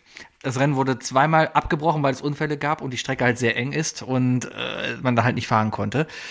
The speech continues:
Während diesen Abbruchs gab's verschiedene Querereien zwischen Red Bull und Mercedes, ja. Wohlgemerkt, Verstappen führte mit ein paar Punkten vor Hamilton in der W-M-Führung.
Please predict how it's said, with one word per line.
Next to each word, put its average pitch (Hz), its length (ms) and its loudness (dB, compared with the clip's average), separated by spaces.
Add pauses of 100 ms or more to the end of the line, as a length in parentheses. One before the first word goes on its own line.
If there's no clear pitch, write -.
(180)
Während 147 300 4
diesen 131 300 0
Abbruchs - 440 -4
gab's - 280 4
verschiedene 180 400 -2
Querereien 127 720 0
zwischen 127 300 -4
Red 107 200 -4
Bull 170 380 6
und 127 260 0
Mercedes, 117 600 -4
ja. 117 200 -2 (280)
Wohlgemerkt, 135 400 4
Verstappen 139 400 -2
führte 156 240 0
mit 131 160 -2
ein 120 60 -6
paar 123 120 0
Punkten 147 300 0
vor 139 200 2
Hamilton 120 460 0
in - 140 -4
der 113 120 4
W-M-Führung. 110 640 2